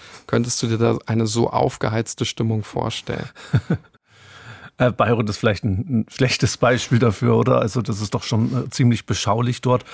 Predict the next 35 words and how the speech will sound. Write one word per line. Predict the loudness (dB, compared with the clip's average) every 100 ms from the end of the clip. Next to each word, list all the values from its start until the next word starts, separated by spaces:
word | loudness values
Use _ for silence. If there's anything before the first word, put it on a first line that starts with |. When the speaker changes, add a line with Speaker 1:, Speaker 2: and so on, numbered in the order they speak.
| -16 -12
Speaker 2:
Aber | -2 2
ich |
muss | 2
sagen, | 2 0
auch | -2 0
in |
München | 0 0 -4
ist | -6
es | -4
mir | 0
jetzt | -2 -4 -6 -2
Speaker 1:
Ja, | 0
wir | 2
haben, | 2 2
glaub | 2
ich, | 2 2
aber | 2
mal | 2 2
Speaker 2:
nicht | 0
Speaker 1:
gegen | 0 0
Speaker 2:
vorgekommen. | 0 0 0 2
Speaker 1:
Studiengebühren | 2 2 -2 0 2 2
damals | 2 0 2 2 4
Speaker 2:
Ja, | 4
Speaker 1:
protestiert. | 2 2 2 2
Speaker 2:
stimmt. | 2 0
Das | -2 0
war | 0 0
das | -2 -4
Revoluzzergehen | -4 -4 -4 -4 -4 -2 0
dann | 0
in | 0 -2
Bayreuth. | -2 -4 0 0 2
Speaker 1:
<laughs> | 2
Ja, | 2